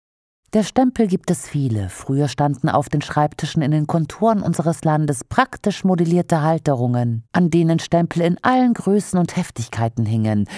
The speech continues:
Bezeichnungen von erledigt bis vollzogen und so weiter. Auf dem Stempelkissen mit Tinte leicht und gekonnt von den Beamten angetippt,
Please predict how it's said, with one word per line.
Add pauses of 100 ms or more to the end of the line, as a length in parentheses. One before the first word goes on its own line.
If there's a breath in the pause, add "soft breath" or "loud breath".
(140 loud breath)
Bezeichnungen (180 loud breath)
von
erledigt
bis
vollzogen
und
so
weiter. (460)
Auf
dem
Stempelkissen
mit
Tinte
leicht
und
gekonnt
von
den
Beamten
angetippt,